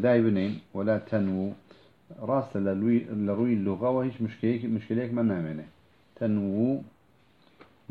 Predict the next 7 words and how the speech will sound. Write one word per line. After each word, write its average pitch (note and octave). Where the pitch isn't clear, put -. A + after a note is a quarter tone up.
نەوەیتوهو G#2+
ئەوە G#2+
متعەدیە. A2+
لا G#2+
تەنوو C3
عقدة A#2
النكاح. F#2+